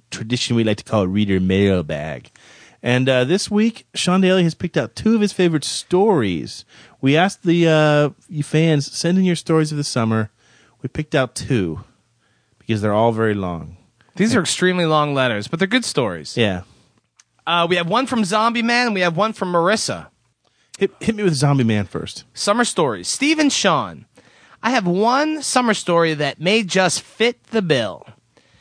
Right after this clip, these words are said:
Speaker 2: My best friend and I met because our fathers worked together. One summer when my friend and I were about fifteen, his father had a pool party at his house. The usual gang was there,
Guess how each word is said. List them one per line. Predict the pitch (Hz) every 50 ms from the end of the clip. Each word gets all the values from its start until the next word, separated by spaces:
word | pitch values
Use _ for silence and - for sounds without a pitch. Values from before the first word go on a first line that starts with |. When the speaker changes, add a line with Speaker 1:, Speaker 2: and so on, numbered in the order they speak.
| _ _ _ _ _ _ _ -
Speaker 2:
My | 151 147 139
best | 131 208 277 285 - -
friend | 233 226 208 196
and | 175 156
I | 143 139 135
met | 127 127 123 123 131 - -
because | 156 156 - - 165 147
our | 160 156
fathers | 143 - - 170 185 196 202 196 180 180
worked | 165 180 202 202 - -
together. | - 151 117 110 95 85 78 67 - - _ _ _ - - _ _ _ _ -
One | 120 139 185 220
summer | - - - 151 135 135 139
when | 131 131 135
my | 135 127
friend | - - - 185 202
and | 196 160 139
I | 123 123
were | 120 117 113
about | 110 107 127 131 143 127
fifteen, | - - - 196 214 - - - - 220 185 139 104 98 107
his | 107 - 156 143 -
father | - - 196 196 175 147 117
had | - 123 127
a | 139
pool | 151 - - - 247 277 285
party | - - - 120 107 104 92 90
at | 82 -
his | - - 80 73 -
house. | - 73 62 - - - - - - - _ _ - _ _ _ _ -
The | 131 120
usual | 123 160 185 - 220 202 196
gang | 156 - 135 131 135 139 143
was | 147 139 123 120
there, | 113 110 101 90 82 64 58